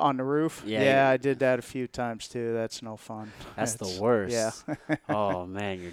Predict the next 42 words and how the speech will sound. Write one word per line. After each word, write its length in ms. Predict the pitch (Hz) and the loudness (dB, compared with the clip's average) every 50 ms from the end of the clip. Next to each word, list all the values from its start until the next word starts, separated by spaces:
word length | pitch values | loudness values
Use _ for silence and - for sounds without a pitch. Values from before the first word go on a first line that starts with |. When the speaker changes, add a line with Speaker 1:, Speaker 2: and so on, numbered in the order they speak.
| 82 - | -8 -4
Speaker 2:
dead, 260 | 98 98 101 101 104 | -2 -2 0 0 0
Speaker 1:
Yeah, 120 | 135 127 | 2 2
Speaker 2:
you're 100 | 120 120 | 2 0
tired, 480 | 110 101 95 98 98 98 98 101 101 117 | 0 0 0 0 0 0 -2 -2 -4 -4
you're 100 | 117 120 | -4 -4
hungry, 360 | - - 98 120 117 117 120 | -4 -4 -4 -4 -4 -4 -4
you're 80 | 120 120 | -4 -4
Speaker 1:
absolutely. 160 | 120 117 113 | -2 -4 -4
Speaker 2:
thirsty. 540 | 107 98 98 95 - - - 104 101 98 95 110 | -4 -4 -6 -6 -8 -10 -8 -6 -6 -8 -8 -10
Speaker 1:
All 60 | 113 | -10
right, 240 | 113 113 113 113 110 | -8 -6 -6 -6 -6
Speaker 2:
It's 220 | - - - - | -8 -10 -8 -4
Speaker 1:
right. 60 | 104 101 | -2 -2
Speaker 2:
already 260 | 98 98 101 98 95 | 0 0 -2 -2 -2
hot 260 | 90 95 95 95 92 | -2 -2 -2 -2 -2
up 160 | 92 90 - | -4 -6 -8
there. 240 | - 95 92 92 90 - _ _ | -8 -8 -6 -6 -8 -10 _ _
Did 120 | - 117 113 | -10 -8 -6
you 40 | 107 | -6
Speaker 1:
Right. 40 | 104 104 | -6 -6
Speaker 2:
drink 200 | - 113 110 - | -6 -6 -2 0
water 360 | 127 120 123 127 135 143 135 123 - | 0 0 0 0 -2 -6 -8 -10 -8
while 120 | - 104 110 | -6 -4 -4
you're 100 | 113 110 | -2 0
Speaker 1:
Oh, 80 | 110 143 | 2 2
Speaker 2:
cutting 140 | 135 117 113 | 2 4 2
Speaker 1:
yeah. 80 | 113 117 | 2 0
Speaker 2:
weight? 80 | 117 - | -2 -4
Yeah. 260 | - 95 101 101 104 113 | -6 -6 -6 -4 -6 -6
Speaker 1:
Absolutely. 680 | 117 117 110 - - - 117 113 113 117 117 113 113 113 | -8 -10 -12 -12 -12 -12 -10 -10 -8 -6 -6 -4 -4 -2
I, 200 | 120 120 120 117 | -2 -2 0 -2
uh, 260 | 117 110 107 107 107 110 | -2 -2 -4 -6 -6 -8
e-, 200 | - 123 120 120 | -6 -6 -4 -4
especially 500 | 120 120 - - 147 143 135 - - 127 | -6 -8 -6 -4 -4 -4 -2 -4 -8 -10
you 160 | 127 139 139 | -8 -8 -10
have 340 | 117 110 104 104 101 98 - - | -8 -6 -6 -6 -6 -8 -10 -12
to. 240 | - 107 107 107 107 | -12 -10 -10 -10 -8
I 60 | 107 | -6
mean, 80 | 107 101 | -4 -2
Speaker 2:
Yeah. 260 | 98 98 95 90 90 | -2 0 0 -2 -4
Speaker 1:
if 100 | 82 82 - | -6 -6 -4
you're, 240 | 143 139 131 120 | -4 -2 -4 -4